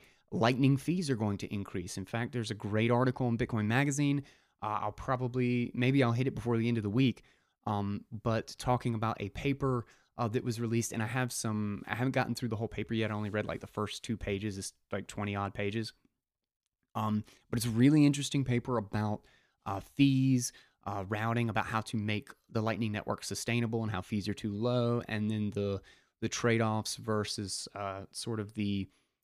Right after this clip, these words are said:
um, the lack of privacy in some of the Lightning payments, and, uh, how that essentially needs to be addressed. But it's a really good discussion. It's, it's one of those,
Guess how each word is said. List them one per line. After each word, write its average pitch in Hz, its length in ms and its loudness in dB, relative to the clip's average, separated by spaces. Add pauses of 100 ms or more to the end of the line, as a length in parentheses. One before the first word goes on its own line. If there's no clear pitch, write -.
(300)
um, 95 440 -10 (380)
the 101 140 -6
lack 110 460 0
of 139 200 -2
privacy 139 600 0
in 131 100 0
some 135 260 -2
of 135 80 -2
the 135 80 0
Lightning 135 320 0
payments, 131 640 -4
and, 104 540 -8
uh, 95 300 -8 (420)
how 98 240 0
that 104 200 2
essentially 135 420 0
needs 135 160 0
to - 80 -6
be 135 100 2
addressed. 135 300 0
But 170 60 0
it's 160 80 -2
a 170 40 -2
really 185 320 4
good 143 300 2
discussion. 120 540 -2
It's, 107 240 -4
it's 113 160 -8
one 131 100 2
of 127 60 2
those, 117 280 2